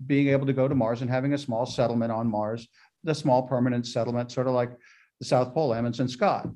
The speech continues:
That's not, that's not crazy. Um, I, I do,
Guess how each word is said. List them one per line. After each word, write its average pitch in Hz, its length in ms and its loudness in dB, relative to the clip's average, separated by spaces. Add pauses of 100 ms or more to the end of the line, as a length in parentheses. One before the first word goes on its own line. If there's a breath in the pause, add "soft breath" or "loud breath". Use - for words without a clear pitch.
(180)
That's 147 180 -6
not, 208 320 0 (100)
that's 143 240 -2
not 170 300 -2
crazy. 185 560 0 (480 soft breath)
Um, 131 480 2 (280)
I, 156 160 0
I 165 120 4
do, 190 560 4